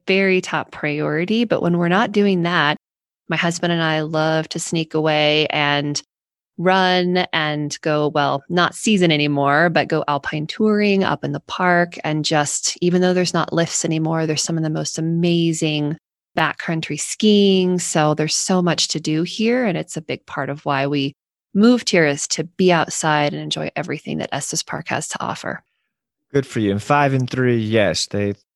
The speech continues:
Speaker 2: they'll still hug mommy and sit in, on your lap. So they're s-, they're still your babies.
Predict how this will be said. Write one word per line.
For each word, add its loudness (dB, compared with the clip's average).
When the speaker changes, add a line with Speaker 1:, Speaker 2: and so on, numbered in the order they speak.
Speaker 2:
they'll -4
still -2
hug 2
mommy 0
and -2
sit -2
in, -10
on -2
your -2
lap. 0
So -2
they're 0
s-, -10
they're 0
still 0
your 4
babies. 2